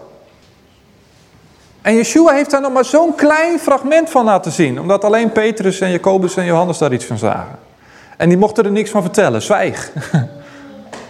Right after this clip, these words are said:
Want dit is iets van de toekomst, zegt Yeshua. En, eh, in de parasha hebben we al, eh, wat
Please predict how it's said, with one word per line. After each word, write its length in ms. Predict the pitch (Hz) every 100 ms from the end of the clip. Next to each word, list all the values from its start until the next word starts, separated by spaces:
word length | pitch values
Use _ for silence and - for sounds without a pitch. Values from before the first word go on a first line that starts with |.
| - _ _ _
Want 120 | 156 160
dit 120 | 180
is 140 | 175
iets 140 | 185 -
van 100 | 175
de 80 |
toekomst, 520 | 175 196 156 104 - -
zegt 240 | - 113
Yeshua. 420 | 110 - 92 - - - _ _ _ _ _ _ _ _ _ _ _ _ _ _ _ _ _ _ _ _ _ _ - _ _ _ -
En, 260 | 143 139
eh, 320 | 131 123 -
in 80 | 143
de 80 | 135
parasha 360 | 135 147 139 170
hebben 180 | 143
we 60 | 135
al, 300 | 135 123 131
eh, 260 | 120 113 - 123 - - - - - - - -
wat 400 | 135 - -